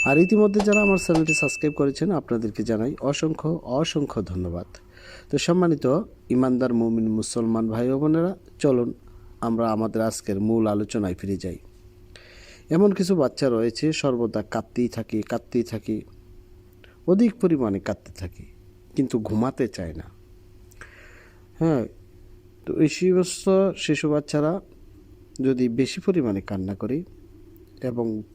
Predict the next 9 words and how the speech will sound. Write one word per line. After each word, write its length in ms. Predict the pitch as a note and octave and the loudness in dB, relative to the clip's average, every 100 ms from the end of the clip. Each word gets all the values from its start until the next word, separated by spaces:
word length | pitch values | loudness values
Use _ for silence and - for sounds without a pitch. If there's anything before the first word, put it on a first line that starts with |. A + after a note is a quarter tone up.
| - - - - - - - | -20 -20 -20 -20 -20 -8 2
কম 320 | F3 F3 D3 | 4 4 2
ঘুমায়, 420 | - C3 G#2 A2+ - - - - - - - - | 0 0 0 -4 -10 -20 -20 -20 -20 -20 -20 -4
তাহলে 220 | C3+ D3 | 0 2
আপনারা 460 | C#3+ C#3+ B2+ B2+ D#3+ - - - | 2 2 2 0 -2 -10 -20 -12
স্ক্রিনে 460 | - - C3 A#2+ A2 - - | -8 0 2 2 0 -6 -12
একটি 440 | - - A#2 A2 - - - - - - D4+ - - - - - - - - - | -8 -2 0 0 -4 -10 -12 -12 -14 -12 -12 -12 -14 -18 -18 -20 -20 -20 -10 0
নকশা 340 | C3 B2+ - | 0 0 -4
দেখতে 300 | G#2 G#2+ - | -6 -8 -10
পাচ্ছেন। 400 | G#2+ B2+ - D3+ | -6 -6 -4 -4